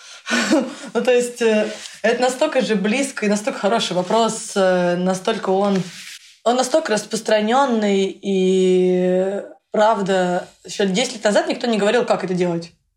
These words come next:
Ну, то есть, было куча шуток про, там, то, что ты еб-,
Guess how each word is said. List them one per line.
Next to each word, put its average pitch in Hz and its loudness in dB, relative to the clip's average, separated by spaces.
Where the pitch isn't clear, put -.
Ну, 185 -2
то 202 2
есть, 190 0
было 196 2
куча 208 -2
шуток 233 -2
про, 185 2
там, 175 -4
то, 180 -4
что 185 -14
ты 185 -4
еб-, 180 0